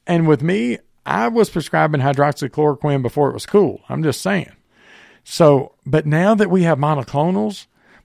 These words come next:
that are without debate, if you're, if somebody's debating monoclonals with you, just stop talking because they don't know what they're talking about.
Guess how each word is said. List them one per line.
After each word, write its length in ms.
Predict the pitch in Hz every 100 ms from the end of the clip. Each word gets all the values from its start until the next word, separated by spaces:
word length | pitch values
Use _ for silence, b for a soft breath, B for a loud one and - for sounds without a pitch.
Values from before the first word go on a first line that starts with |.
| -
that 120 | 156
are 80 | 151
without 440 | 151 151 196 175
debate, 480 | 127 113 113 - _ _ _ _
if 140 | 143 127
you're, 140 | 240
if 160 | 156 -
somebody's 360 | 277 302 247
debating 380 | 170 139 180 180
monoclonals 580 | 165 165 143 160 190 151
with 200 | 202 185
you, 100 | 185 B B B - 98
just 420 | - 123 185 -
stop 320 | - 143 160
talking 380 | 135 175 - - _ _ _ _ _ _ _ _ _
because 420 | 135 139 160 113 101
they 160 | 120
don't 140 | 190 185
know 80 |
what 120 | 196 190
they're 120 | 190
talking 300 | 170 185 208
about. 260 | 185 123